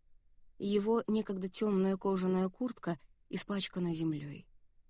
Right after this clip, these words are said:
а рубаха слегка порвана у воротника. Я заметила это, когда он садился передо мной на корточки, и почему-то только сейчас обратила на это внимание. В комнате воцарилась мёртвая тишина. Он сказал неторопливо:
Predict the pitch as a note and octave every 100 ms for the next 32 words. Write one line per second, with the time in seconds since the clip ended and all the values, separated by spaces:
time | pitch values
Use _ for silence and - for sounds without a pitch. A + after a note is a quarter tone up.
0 | - F#3+ F#3 G3+ G#3+ F#3+ F3+ E3+ - F3+
1 | - F3 D#3+ D#3+ D#3 D3 D3+ D3+ E3+ -
2 | C3 C3 - - - - - - - -
3 | G#3 G3+ A#3 C4 G3+ F#3 F3 - F3+ F#3
4 | F#3 F#3 F#3+ F#3+ G#3+ G3+ F#3 F#3+ F#3 F#3
5 | F#3+ F3+ - C#3 - - - - - -
6 | _ - G#3+ A3 - A3 A3+ G3+ A3 G3+
7 | G3+ - F#3+ - F#3+ G#3+ F#3+ D#3 D#3 -
8 | F3 E3 D#3 D3+ D#3+ D#3+ C3+ C3 C#3 -
9 | - - - - - - - - - F#3+
10 | F3 E3 D#3 E3 D#3+ D#3+ D#3+ D#3+ E3+ D#3+
11 | D3 D3+ C#3+ D3 - C#3+ D3+ F3+ - _
12 | - - - G#3+ A#3+ - C4+ F3 D#3 D3+
13 | D3 D#3 D3+ D3+ D3 C#3+